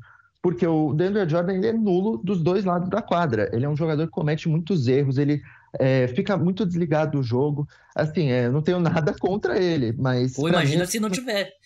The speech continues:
Speaker 2: Imagina se tivesse.
Speaker 1: <laughs> Eu só acho que, assim, no nível alto, eu não confiaria no DeAndre Jordan mais, assim. E
Speaker 2: Sim,
Speaker 1: foi
Speaker 2: tem,
Speaker 1: uma adi-,
Speaker 2: tem algumas
Speaker 1: foi uma
Speaker 2: coisas
Speaker 1: adição
Speaker 2: também,
Speaker 1: importante.
Speaker 2: algumas coisas também, por exemplo, o Carmelo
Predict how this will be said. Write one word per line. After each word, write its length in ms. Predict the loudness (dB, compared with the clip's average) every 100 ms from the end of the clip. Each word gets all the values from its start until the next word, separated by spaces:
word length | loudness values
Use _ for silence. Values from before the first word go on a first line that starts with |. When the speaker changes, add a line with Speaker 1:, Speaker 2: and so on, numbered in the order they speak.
| -8
Speaker 2:
Imagina 240 | -4 -2
se 80 | -2
tivesse. 600 | -4 -2 -2 -2 -6 -10 _ _ _ _
Speaker 1:
<laughs> 680 | -4 0 -2 -4 -14 -14 -2
Eu 160 | -2 0
só 100 | 0
acho 220 | -2 -2
que, 80 | -4
assim, 360 | -2 -4 -4 -2
no 160 | 0 2
nível 440 | 2 2 2 2
alto, 560 | 0 -2 -4 -4 -4 -2
eu 140 | 0 0
não 100 | 0
confiaria 640 | -2 -2 0 0 0 0
no 360 | 0 0 0 0
DeAndre 420 | 0 2 0 2
Jordan 340 | 2 2 0
mais, 320 | 0 0 0 -2
assim. 280 | -4 -6 -8 -12 _ -4
E 220 | 2 4
Speaker 2:
Sim, 300 | 4 4 4
Speaker 1:
foi 120 | 4
Speaker 2:
tem, 80 | 4
Speaker 1:
uma 120 | 4
adi-, 200 | 2 -2 -6 _ _ _ _
Speaker 2:
tem 100 | -2
algumas 280 | 0 0 0
Speaker 1:
foi 80 | 2
uma 60 |
Speaker 2:
coisas 160 | 2 2
Speaker 1:
adição 60 |
Speaker 2:
também, 120 | 2 0
Speaker 1:
importante. 580 | 0 0 0 -4 -18 _ _ _
Speaker 2:
algumas 340 | -6 -4 -4
coisas 240 | -2 -4 -2
também, 280 | -2 -2 -2
por 80 |
exemplo, 240 | -2 -2 -4
o 40 |
Carmelo 640 | -4 -2 0 0 0 -2